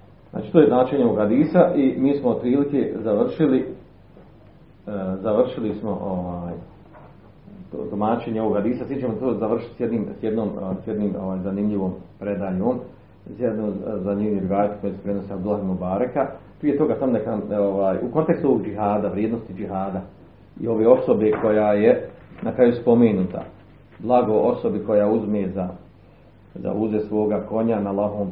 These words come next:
putu, uprašena, raščupana, e, koja je i bila na pročelju vojske ili pozadnji vojske, na nju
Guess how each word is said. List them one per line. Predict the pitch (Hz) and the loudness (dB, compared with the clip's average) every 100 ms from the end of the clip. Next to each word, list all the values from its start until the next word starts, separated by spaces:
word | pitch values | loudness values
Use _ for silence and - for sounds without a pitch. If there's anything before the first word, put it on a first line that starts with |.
| 95 | -4
putu, | 104 127 127 156 147 - - - | -2 -2 -2 -4 -4 -8 -18 -10
uprašena, | 107 - 113 110 - 113 110 98 | -8 -2 0 0 -2 -6 -4 -2
raščupana, | 101 104 - 104 110 110 104 104 104 - - - - - - | -2 -4 -8 -6 -2 -2 -2 -4 -8 -14 -20 -20 -20 -18 -6
e, | 110 107 104 104 - | -4 0 0 -2 0
koja | 131 117 110 | 4 8 8
je | 107 104 98 - | 6 4 2 -2
i | - 120 | -2 0
bila | 104 127 113 | 4 6 6
na | 104 | 4
pročelju | - 113 131 - 117 | 0 2 2 2 0
vojske | 110 117 - | 2 0 0
ili | 104 95 | -4 0
pozadnji | 123 120 110 | 0 2 0
vojske, | 107 107 113 - 98 87 - | 0 0 0 -2 -4 -4 -8
na | 104 | -6
nju | 107 | -4